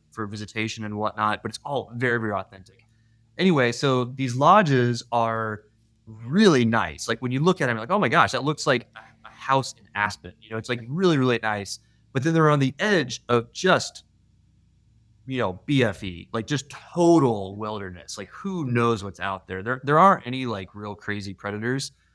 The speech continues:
um, but, but there are, like, headhunters, <laughs> or there were, um, and there are, you know, there, the,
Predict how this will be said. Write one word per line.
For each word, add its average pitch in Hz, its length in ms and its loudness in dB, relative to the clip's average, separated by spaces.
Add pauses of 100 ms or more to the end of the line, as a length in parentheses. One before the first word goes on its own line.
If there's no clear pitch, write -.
(220)
um, 98 300 -4 (160)
but, 110 420 2 (300)
but 110 160 -6
there 117 160 2
are, 131 440 2
like, 101 220 -10
headhunters, 107 560 -6 (500)
<laughs> - 80 -12
or 120 120 0
there 110 160 -4
were, 104 460 0 (440)
um, 113 360 4
and 120 200 -4
there 123 140 6
are, 123 120 2
you 147 100 -2
know, 147 100 4
there, 127 240 -2 (1200)
the, 127 180 -10